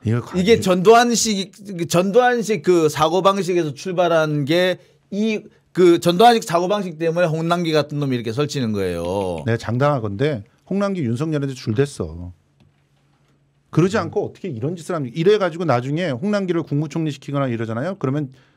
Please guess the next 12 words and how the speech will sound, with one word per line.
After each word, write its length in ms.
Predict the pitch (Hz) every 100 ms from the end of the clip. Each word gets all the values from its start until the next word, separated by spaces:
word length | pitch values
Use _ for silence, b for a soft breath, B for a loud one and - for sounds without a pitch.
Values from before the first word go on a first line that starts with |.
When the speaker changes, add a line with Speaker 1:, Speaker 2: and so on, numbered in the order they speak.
| b -
Speaker 1:
중앙일보의 760 | - 156 156 139 127 131 139
타이틀에 380 | 139 190 196 156
이렇게 220 | 120 110
씁니다. 340 | - 113 95 95 _ _ _ _ _ -
"윤석열, 720 | 131 135 127 123 143 101 - _ _ _ -
어, 260 | 110 123 _
탁월한 460 | - - 196 170 151
탕평책. 580 | - 202 - 113 - - _ _ _ _ _ _ _ _ _ _ _ _ _ _ _ _ _ _ _
문재인 480 | - 165 185 180 175
사람 300 | 143 160 160
데려다가 400 | 123 123 117 107
써." 240 | 95 101